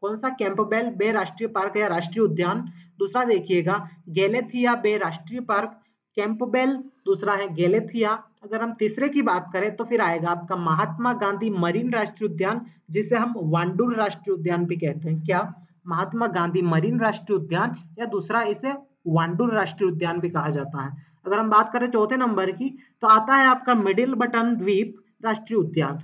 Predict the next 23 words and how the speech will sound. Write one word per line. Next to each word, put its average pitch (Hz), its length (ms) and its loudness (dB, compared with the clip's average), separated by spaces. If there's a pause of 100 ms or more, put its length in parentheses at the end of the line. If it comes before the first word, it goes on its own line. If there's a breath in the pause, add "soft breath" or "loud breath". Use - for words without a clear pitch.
(160)
मैंने 202 160 -4
बताया 415 300 2
था 254 120 2
आपको 240 300 -2
कि 247 140 -10
बटन 196 320 -2
के 226 120 0
नाम 214 220 2
पर 226 400 -4
अंडमान 190 360 -2
निकोबार 208 400 -2
में 208 160 -2
बहुत 160 220 2
सारे 226 200 2
राष्ट्रीय 208 360 -2
उद्यान 160 280 0
हैं। - 340 -6
तो - 80 -18
पहला 220 280 2
देखिएगा 196 520 0
मिडिल 214 460 2
बटन 214 400 0
द्वीप 214 400 -2